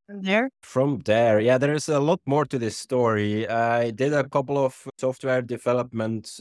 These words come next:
Speaker 2: jobs here, just not non-Bitcoin related. I also started working as a freelancer. And then during covid, I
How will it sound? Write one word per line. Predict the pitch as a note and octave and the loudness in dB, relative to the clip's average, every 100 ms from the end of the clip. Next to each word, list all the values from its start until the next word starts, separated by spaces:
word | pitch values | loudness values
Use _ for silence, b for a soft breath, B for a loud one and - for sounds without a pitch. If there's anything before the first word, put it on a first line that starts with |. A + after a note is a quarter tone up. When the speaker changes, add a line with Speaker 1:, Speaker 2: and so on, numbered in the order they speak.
| - | -12
Speaker 2:
jobs | F#2+ A#2+ B2+ - - - - | -4 -2 -2 -8 -12 -12 -14
here, | G2 G#2+ A2 A2+ A2 - - - | -8 -4 -2 -2 -6 -12 -16 -12
just | G2+ G2+ - | -8 -6 -2
not | G#2 G#2 - - - | -2 -2 -8 -14 -8
non-Bitcoin | G#2 A2 G#2 G2+ G2+ - G#2 G2+ | -4 -4 -4 -4 -4 -2 -2 -2
related. | F#2+ G2 G#2 A#2+ B2+ A#2+ A2+ - | -2 -2 -2 -2 0 -2 -2 -6
I | F#2+ G2+ G2+ G2 | -6 -2 0 0
also | G2 G#2+ G#2+ | 0 -2 -6
started | G#2 A2 G2+ F2+ | -6 -2 -2 -2
working | G2+ G2 F#2 | -4 -4 -2
as | F2+ | -2
a | F#2+ | -2
freelancer. | - B2+ B2 A2+ A#2 - G#2+ G#2 _ b _ _ _ | -2 0 2 0 -2 0 -2 -2 _ b _ _ _
And | G2+ G2+ G2+ | -2 -2 0
then | G#2 A2+ A#2+ A#2+ A#2 B2 - | 2 4 2 0 -4 -8 -4
during | B2+ C3+ C3 B2 _ | 0 2 2 0 _
covid, | B2 C#3 C3+ A#2+ B2 - - - | -2 -2 0 0 -2 -6 -12 -8
I | G#2+ G#2+ G#2+ G#2+ G#2+ G#2+ | 0 2 4 4 2 0